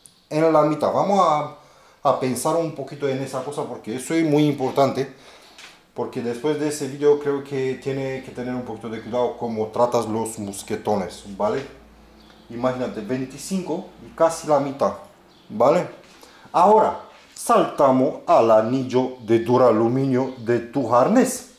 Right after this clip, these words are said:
que te pone veinticinco o por si acaso en algún arnés no te pone nada, ¿vale? Pregunto,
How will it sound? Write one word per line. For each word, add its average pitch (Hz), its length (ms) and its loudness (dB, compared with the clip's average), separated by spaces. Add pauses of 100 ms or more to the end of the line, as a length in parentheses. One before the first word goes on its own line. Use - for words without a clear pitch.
(840)
que 131 100 4
te 123 220 2
pone 170 500 2
veinticinco 143 880 2 (160)
o 170 260 6
por 165 200 4
si - 120 0
acaso 180 680 4
en 156 140 2
algún 135 320 2
arnés 131 340 2
no 139 180 -2
te 147 120 -4
pone 131 380 0
nada, 104 280 2
¿vale? 135 240 4 (640)
Pregunto, 151 600 2